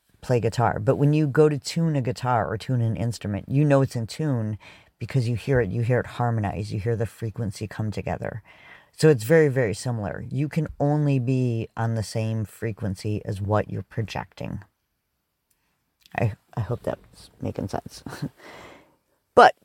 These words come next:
the main thing is, when you go to do this experiment, make sure you put your guard down and just notice the shifts. Maybe take note of it. And then you can take this into other parts of your life, because how you show up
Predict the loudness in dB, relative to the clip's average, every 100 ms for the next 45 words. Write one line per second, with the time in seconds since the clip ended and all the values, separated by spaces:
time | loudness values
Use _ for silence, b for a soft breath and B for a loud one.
0 | 2 2 4 0 0 2 6 6 6 2
1 | -2 0 0 0 -2 0 -2 -2 -2 -4
2 | -4 -2 0 2 0 -2 0 2 2 2
3 | 0 2 2 2 2 2 4 4 2 0
4 | -2 -2 -6 b b b b b b _
5 | _ _ _ _ _ _ 0 0 0 -6
6 | -14 -12 -2 2 2 2 -2 -6 -6 0
7 | 2 0 -2 0 2 0 -2 -6 -6 -2
8 | 0 0 2 0 -2 b b b b b
9 | -2 2 4 2 0 -4 -2 0 0 0
10 | -2 -2 -2 0 2 2 4 2 0 -2
11 | -2 -6 -2 2 2 0 -4 _ _ _
12 | _ _ _ _ _ _ _ -8 0 0
13 | 0 0 0 2 -2 0 2 2 2